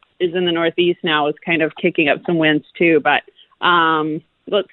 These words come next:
see, twenty percent chance of showers today, mostly sunny, high near eighty-three. Uh, will be breezy still with seas two to, uh,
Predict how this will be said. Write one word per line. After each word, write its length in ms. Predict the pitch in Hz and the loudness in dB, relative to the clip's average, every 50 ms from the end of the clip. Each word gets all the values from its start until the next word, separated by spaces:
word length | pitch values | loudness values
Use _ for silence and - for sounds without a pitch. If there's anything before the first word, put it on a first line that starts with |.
| _ | _
see, 160 | - 196 185 | 4 4 4
twenty 240 | 175 - - 226 233 | 4 4 2 0 2
percent 320 | 233 240 226 - 226 220 - | 2 0 0 0 0 0 0
chance 220 | - 208 208 208 - | 0 0 0 0 -2
of 60 | 214 | -4
showers 380 | - - 202 196 196 196 214 - | -2 0 0 2 2 0 0 0
today, 220 | - 208 208 202 | 0 0 2 2
mostly 360 | 185 180 180 185 - - 214 - | 2 0 -2 -2 -2 -4 -4 -2
sunny, 260 | - 185 180 180 185 202 | 0 0 0 0 -2 -2
high 220 | 185 185 175 175 | -2 -2 -2 -2
near 160 | 180 185 180 - | -2 -2 -4 -2
eighty-three. 760 | 180 185 175 165 160 - _ 208 202 202 202 202 196 196 - _ _ _ _ _ - - - | -2 -2 -2 -2 -6 -6 _ -2 0 2 2 2 2 0 -2 _ _ _ _ _ -20 -8 -4
Uh, 160 | 160 160 156 160 | -2 0 0 0
will 120 | 185 196 | 0 -2
be 140 | 196 226 220 | 0 0 -2
breezy 460 | 202 - 214 220 220 196 196 202 185 - _ | 0 0 0 0 0 0 -2 -2 -2 -4 _
still 260 | 185 180 170 165 165 | -2 0 0 2 0
with 140 | 170 180 - | 0 -2 -4
seas 180 | - 202 196 196 - - - | -2 -2 -2 -2 -4 -4 -2
two 80 | 208 | -2
to, 120 | 185 196 185 _ _ _ _ | -2 -2 -4 _ _ _ _
uh, 220 | - 175 160 156 | 0 0 0 0